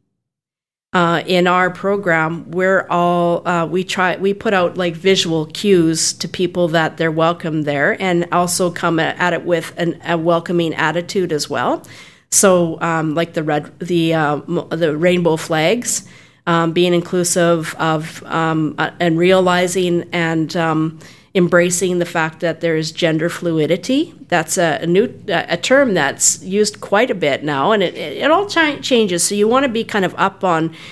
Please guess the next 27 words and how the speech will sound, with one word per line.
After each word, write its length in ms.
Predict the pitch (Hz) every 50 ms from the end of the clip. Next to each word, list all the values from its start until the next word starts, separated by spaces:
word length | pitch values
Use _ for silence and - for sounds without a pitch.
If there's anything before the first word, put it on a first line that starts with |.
| - - - _ _
on 260 | 202 185 175 170 170 165 - - 131 147 - -
what 360 | 156 185 196 190 190 - - -
the 100 | - 175
latest 500 | 165 151 143 156 165 208 269 - - -
is, 520 | 294 294 330 370 370 - - - - - - _
um, 220 | - 202 190 185 185
in 160 | 165 185 175
terms 400 | - - 196 190 196 196 190 196
of, 320 | 185 175 175 160 - - - - - - - _ _ _ _ _
um, 580 | 208 190 175 180 175 175 170 170 170 170 - - - _ _ _ _ _ _ _ - - -
gender 300 | - 208 190 185 165 160
fluidity, 1120 | 175 - - 180 175 180 226 277 294 302 302 - - 294 294 294 294 285 285 277 277 - - _
and, 460 | 214 196 190 185 185 180 180 180 175
uh, 360 | 185 175 175 175 170 165 160 160 - - - - - _ _ _ -
um, 720 | 196 185 175 175 170 170 170 170 165 165 165 156 - - 180
that 340 | 196 180 170 - - - -
people 420 | - 226 220 220 220 208 196 196
may 220 | 190 196 190 190 185
not 280 | 185 185 180 180 175
identify 680 | 175 175 160 156 165 175 175 196 196 - - 208 196 190
with 220 | 190 185 180 180
the 100 | - 170
gender 420 | 170 - 165 165 170 165 175 180 175
that 260 | 170 165 160 156 -
they 140 | 156 165 160
appear 400 | 151 156 - - 175 175 175 185
as. 540 | 196 226 277 359 403 403 - - - -